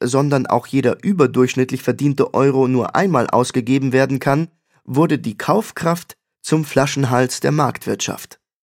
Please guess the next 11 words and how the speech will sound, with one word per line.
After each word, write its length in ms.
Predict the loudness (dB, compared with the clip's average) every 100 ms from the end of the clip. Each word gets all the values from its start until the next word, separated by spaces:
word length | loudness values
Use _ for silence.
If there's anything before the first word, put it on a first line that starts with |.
| _ _ _
Permanent 680 | 0 2 4 4 2 0 -4 -2
um 160 | 2
die 160 | 2 2
Aufmerksamkeit 880 | 0 2 -2 2 0 0 2 2 0
und 160 | -4
die 80 | -4
Zahlungsbereitschaft 1000 | -4 0 2 0 -2 -2 0 0 -2 -4
der 80 | -4
Konsumenten 640 | -2 -2 0 0 0 -4
zu 220 | -6 -2
werben, 360 | 2 2 2 -4